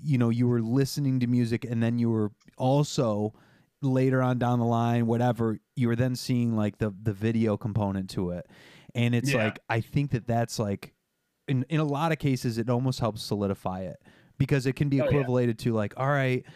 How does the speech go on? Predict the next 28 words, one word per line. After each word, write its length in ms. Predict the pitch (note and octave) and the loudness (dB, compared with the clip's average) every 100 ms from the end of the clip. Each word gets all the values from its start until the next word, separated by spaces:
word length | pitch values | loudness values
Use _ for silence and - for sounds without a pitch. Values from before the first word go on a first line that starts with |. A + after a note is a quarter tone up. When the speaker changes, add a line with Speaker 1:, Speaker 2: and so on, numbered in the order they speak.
| - - | -18 -4
Speaker 1:
when 160 | A#2+ A#2 | 0 0
I 80 | |
was 180 | G#2+ G#2+ | 0 0
young, 300 | C#3 D#3 D#3 | 2 2 0
I 60 | C3 | 0
was 140 | A2+ A#2+ | 0 0
listening 360 | C#3+ C#3+ C3 | -2 0 -2
to 100 | C3 | 0
this 320 | B2+ B2+ A#2+ - | 0 0 -2 -4
and 180 | A#2+ A#2 | -4 -2
then 100 | A#2+ | 0
I 100 | A2+ | -2
saw 320 | - C3+ C3 | -2 0 0
this 220 | A#2+ - | -2 -4
on 160 | G#2+ G2+ | -8 -6
T 240 | - A2 | -4 -2
V 280 | G#2+ F3+ F3 | 2 2 2
or 120 | D3 | 0
I 60 | A2+ | -2
went 200 | A2+ A2 | -2 -2
to 60 | G#2 | -6
a 40 | |
concert. 360 | - C3 C3 B2 | -4 -2 -2 -2
Like, 160 | A#2 A#2 | -2 -2
you're 100 | A2 | -2
actually 440 | C3+ C3+ - A2+ | -2 -2 -2 -2
seeing 760 | - - - C3 C#3 A#2+ G#2+ F#2+ | -4 -8 0 2 2 2 0 -4
it, 180 | F2 | -6